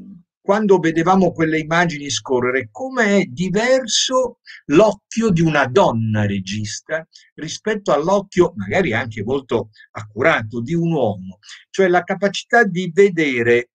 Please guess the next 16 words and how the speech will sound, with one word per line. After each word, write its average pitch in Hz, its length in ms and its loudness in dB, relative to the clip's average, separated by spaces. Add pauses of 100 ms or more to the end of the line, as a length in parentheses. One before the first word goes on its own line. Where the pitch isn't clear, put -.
il 131 220 -12
volto 160 480 -2
di 117 100 -8
una 120 180 -10
donna, 107 520 -4 (360)
eh, 131 140 -4
il 135 280 -8
camminare 151 680 0
di 107 100 -6
una 110 120 -4
donna 101 360 -4 (280)
da 131 280 -2
parte 220 380 2
di 135 120 -6
una 143 220 0
donna 117 680 0